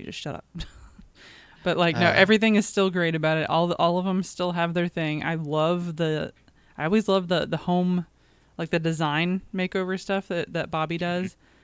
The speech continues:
Speaker 2: Mm-hmm.
Speaker 1: Oh my gosh. Um,
Speaker 2: Uh,
Speaker 1: yeah.
Speaker 2: it, again, it is, it is formulaic,
Speaker 1: Oh, yeah.
Speaker 2: somewhat emotionally manipulative kind of thing, but it's, it does it in such a nice,
Speaker 1: It's so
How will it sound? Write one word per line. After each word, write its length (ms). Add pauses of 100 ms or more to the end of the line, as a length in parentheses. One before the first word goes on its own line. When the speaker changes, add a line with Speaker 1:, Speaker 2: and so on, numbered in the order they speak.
(200)
Speaker 2:
Mm-hmm. 80
Speaker 1:
Oh 60
my 100
gosh. 340 (260)
Um, 80
Speaker 2:
Uh, 460 (460)
Speaker 1:
yeah. 140 (220)
Speaker 2:
it, 220
again, 380
it 180
is, 320
it 140
is 180
formulaic, 960 (680)
Speaker 1:
Oh, 120
yeah. 260
Speaker 2:
somewhat 720
emotionally 640
manipulative 680
kind 140
of 120
thing, 220
but 120
it's, 300
it 240
does 180
it 160
in 140
such 180
a 60
nice, 880 (340)
Speaker 1:
It's 180
so 360